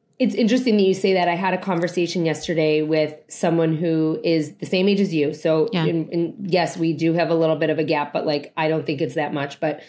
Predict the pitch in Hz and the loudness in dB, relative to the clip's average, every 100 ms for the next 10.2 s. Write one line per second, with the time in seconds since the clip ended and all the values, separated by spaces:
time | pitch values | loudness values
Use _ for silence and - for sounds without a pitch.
0 | - - 180 160 165 156 165 - _ 185 | -18 -4 -2 0 0 0 -4 -8 _ 0
1 | 170 - - - 190 196 202 208 180 165 | 0 -2 -10 -2 2 4 2 2 2 0
2 | - 170 156 - 185 180 180 170 185 196 | 0 -2 -2 -2 0 0 0 -2 0 0
3 | 151 156 151 160 - _ _ 190 185 185 | -2 0 -2 -4 -14 _ _ -2 0 0
4 | - 214 202 190 185 196 175 165 160 156 | 0 -2 0 0 0 0 0 2 2 0
5 | - _ - 190 185 190 185 196 190 190 | -6 _ -2 0 2 2 2 2 2 0
6 | 180 180 180 185 180 170 160 180 185 180 | -2 0 2 4 4 2 2 2 4 2
7 | - 156 165 165 - 170 156 - - 170 | -2 0 2 0 -2 0 0 -2 -2 0
8 | 160 156 151 151 - 165 156 156 151 156 | 0 2 0 -2 -4 0 2 2 0 0
9 | 160 151 147 156 151 170 185 202 202 156 | 0 0 0 -2 -2 -2 0 0 0 -2
10 | 139 | -2